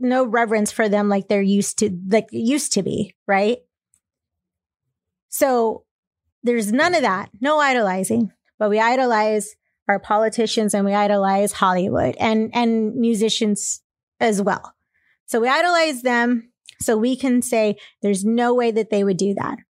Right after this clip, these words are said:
Yet we say, "Ugh, it's happening all the time with teachers, just like priests." What? This episode is sponsored by Canopy dot U S. So you've heard me talk about parental controls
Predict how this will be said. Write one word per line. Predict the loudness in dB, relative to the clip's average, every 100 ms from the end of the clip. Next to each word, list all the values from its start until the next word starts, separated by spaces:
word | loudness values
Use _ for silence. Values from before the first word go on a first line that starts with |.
| _ _ _
Yet | -2 0
we | 0
say, | -2 -2 0
"Ugh, | -2 -2 _ _
it's |
happening | -4 -2 0 0
all | 0
the | 0
time | 0 0
with | 0
teachers, | 0 0 0 0 0
just | -2 0
like | -2 -2
priests." | -2 0 -2 -6 -12 -18 -18 -20 -20 _ -4 -2
What? | -2 -4 -4 -6 -6 -16 _ _ _ _ _ -2
This | 0 0 0
episode | -2 -2 0 0 0 0
is | 0 0 0
sponsored | -4 -2 0 0 -2 0
by | 0 0 -4
Canopy | -4 -2 0 0 -2 -2 0 0
dot | 0 0 0
U | -2 0 0
S. | 0 -2 -2 -4 -6 -10 -14 -12 -12
So | -4 -2 0 0 0 -2
you've | -2 0 0 0
heard | -2 0 0
me | 2 2 0 0 -4 _ _ _ -8
talk | -4 0 0 0
about | -2 0 0 2 0 -2 -8 -14 _ _
parental | -2 0 0 -2
controls | -2 -2 0 0 2 2 2 0